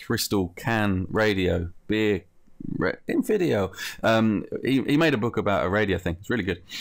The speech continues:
Um, it's on Amazon. Check it out. It's how to build a crystal radio with just, like, a beer can and parts and stuff. It's, if you're into all that sciencey, geeky stuff, it's great fun. Um, it's also good for kids. But anyway, sorry, um, I'm waffling. So Calc My Render.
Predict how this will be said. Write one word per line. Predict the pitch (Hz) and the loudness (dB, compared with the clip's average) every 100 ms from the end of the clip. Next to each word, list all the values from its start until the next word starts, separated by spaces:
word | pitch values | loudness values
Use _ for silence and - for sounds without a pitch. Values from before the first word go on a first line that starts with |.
| - - - | -12 -12 -4
Um, | 95 98 98 92 - | -2 2 2 0 0
it's | 104 | 0
on | 123 | 2
Amazon. | 98 92 95 90 | 0 0 -2 -4
Check | - 131 | -4 -4
it | 107 | -2
out. | 95 82 | -2 -4
It's | - 87 | -6 -4
how | 113 | -2
to | 107 | -2
build | 85 98 90 | 0 0 0
a | |
crystal | - 110 - 87 | -2 -4 -2 0
radio | 92 90 85 82 85 - | 0 0 2 2 0 -2
with | 85 85 82 | -2 -4 -2
just, | 92 - | -2 -2
like, | 82 | -4
a | 82 | -4
beer | - 85 | 0 -2
can | - - 80 73 | -2 -4 -4 -2
and | - | -4
parts | - 50 - | -6 -6 -6
and | 65 | -6
stuff. | - - - | -6 -8 -6
It's, | - - - | -4 -4 -4
if | 104 - | -4 -2
you're | 117 | -2
into | 107 | 0
all | 85 | 0
that | 82 | -2
sciencey, | - 85 73 - | -2 -2 -2 -4
geeky | 87 82 - | -4 -4 -4
stuff, | - - | -6 -6
it's | - | -6
great | - - - | -6 -6 -8
fun. | - - - - - - - | -18 -14 -10 -6 -6 -10 -6
Um, | - 110 110 110 110 | -2 2 2 2 2
it's | - | 0
also | 185 | -2
good | 165 | -2
for | - | -4
kids. | - - 220 170 - - - - | -8 -4 0 0 0 -6 -6 -2
But | |
anyway, | - 139 - | 2 2 0
sorry, | - 123 - | 0 0 0
um, | - 110 107 | -2 0 0
I'm | - 104 | 0 0
waffling. | 110 - 85 90 | 0 -2 -2 -2
So | - 127 | 0 0
Calc | - 185 185 | 0 0 2
My | 165 | 0
Render. | 135 139 101 87 | 2 2 0 -2